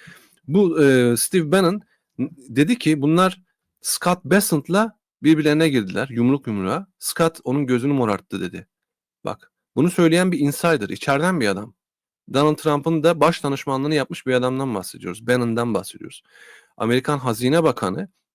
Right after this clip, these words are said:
S-, e, Scott Bessent'la kavga ettiğini ve Bessent'ın onun gözünü morarttığını iddia etti.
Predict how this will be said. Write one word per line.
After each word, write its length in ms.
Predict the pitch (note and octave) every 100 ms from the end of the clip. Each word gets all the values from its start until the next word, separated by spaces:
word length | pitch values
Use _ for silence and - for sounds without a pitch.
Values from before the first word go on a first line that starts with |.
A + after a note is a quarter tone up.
| _ _
S-, 380 | - - - A#2
e, 220 | G#2+ G2+
Scott 340 | F#2+ - D3+ C3
Bessent'la 480 | C#3 D#3+ C3 G#2 G2
kavga 300 | A2 A#2 D#3+
ettiğini 520 | E3+ - E3 E3+ F#3 _ _ _ -
ve 120 | C3
Bessent'ın 360 | D#3 D3+ -
onun 180 | D3+ D#3
gözünü 240 | C3+ C3+ D#3+
morarttığını 560 | C#3 B2+ A#2 C#3+ E3+
iddia 420 | C3+ A2+ A2+ D3+ D#3
etti. 440 | A2 _ G2+